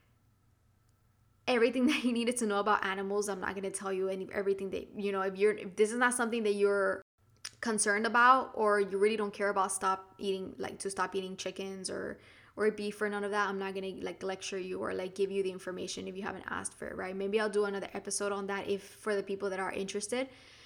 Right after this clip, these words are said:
But I sat down with him and I told him about animals and what it does to your body. And, um, guys, he has lost, he was two hundred and twenty, I think, but he is now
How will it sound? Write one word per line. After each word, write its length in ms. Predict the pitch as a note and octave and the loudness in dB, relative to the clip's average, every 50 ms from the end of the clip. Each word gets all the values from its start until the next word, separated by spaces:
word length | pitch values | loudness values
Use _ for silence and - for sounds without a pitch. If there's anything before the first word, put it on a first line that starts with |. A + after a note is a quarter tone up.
| - - - - - | -20 -20 -20 -6 -2
But 120 | B3+ B3 | 2 4
I 120 | A#3 A#3+ B3 | 4 4 4
sat 260 | B3 - C4 C4 B3+ | 4 4 4 4 4
down 180 | C4+ A#3 A3 A#3 | 4 4 4 4
with 120 | A3+ A3+ | 2 0
him 160 | A#3+ A#3 A3 | 0 -2 -2
and 100 | G#3 G3+ | -2 -2
I 80 | G3+ G3+ | -2 -4
told 380 | G3+ - A3 G#3 G#3+ G#3+ G#3 | -4 -2 0 2 4 4 4
him 300 | G#3+ F#3+ F#3+ F#3+ F#3+ - - - - _ _ - | 2 0 -2 -4 -6 -8 -12 -16 -20 _ _ 0
about 360 | G#3+ G#3 G#3 A3+ - - - | 2 4 4 2 2 2 4
animals 580 | G3+ G#3 G#3+ A3 A3 G#3+ G#3+ A3 A3 A3 G3+ F3 | 4 6 6 4 4 4 4 4 4 2 2 0
and 120 | G3 G3+ | 0 0
what 140 | G3 G3+ F#3+ | 2 2 2
it 80 | G3 F#3+ | 2 2
does 180 | G3+ G3 F#3+ - | 2 0 0 -2
to 120 | - G3 | -2 -2
your 80 | G3 F#3+ | -2 -2
body. 460 | F#3+ F#3 F#3 F#3 F#3+ F#3 F#3 F#3 - - - - - - - - - _ _ _ | -2 -2 -2 -2 -2 -4 -6 -8 -10 -16 -20 -20 -20 -20 -20 -20 -20 _ _ _
And, 480 | A3 A3 G#3+ G#3+ G#3 G#3 G#3 G#3 G3+ G3+ | 0 2 4 4 6 6 4 4 2 4
um, 400 | G#3 G3+ G3+ G3+ G3+ G3+ G3+ G3 | 4 4 6 4 2 0 -2 -2
guys, 540 | - G3 G3 G3 G#3+ C#4 D#4 D4+ - - - _ _ _ _ _ _ _ _ _ _ _ _ | -2 0 0 0 2 0 0 -2 -4 -6 -8 _ _ _ _ _ _ _ _ _ _ _ _
he 380 | - - - A3 G#3+ A3+ B3+ | -20 -12 -6 -4 -2 -2 -2
has 260 | C#4+ C4+ D#4+ D#4+ D#4 - | -2 -2 -2 -2 -2 0
lost, 640 | A3+ A3 G#3 G#3+ A3 A#3+ B3 - - - - - - _ _ _ | 4 6 6 6 6 4 2 -2 -6 -8 -10 -12 -14 _ _ _
he 200 | - - B3 C4 | -6 -2 -2 2
was 260 | C4+ D4 C#4+ C#4+ C#4+ | 2 2 2 2 0
two 220 | - - B3+ B3+ | -2 -2 0 0
hundred 360 | B3 B3+ B3+ A#3+ B3 B3+ B3 | 0 0 0 0 0 0 0
and 320 | A#3 A3 G#3 G3+ G3 G3 G3 - | 0 0 -2 -2 -4 -6 -8 -8
twenty, 400 | - - G3+ G3 G#3 A3+ B3 C4 | -8 -6 -4 -4 -4 -4 -4 -4
I 80 | C4 | -6
think, 420 | C4 - C#4+ C#4+ D4+ D4+ D4+ - - _ - - - - - - - _ _ | -6 -6 -6 -6 -6 -8 -10 -14 -18 _ -20 -20 -20 -20 -20 -20 -20 _ _
but 80 | - A3 | 2 2
he 260 | A3 A#3+ B3 B3 C4 | 4 2 0 0 0
is 120 | C#4+ C4+ C4 | 0 0 0
now 460 | C4 B3+ B3+ B3 B3 B3+ B3+ B3 | 2 2 4 4 4 4 2 2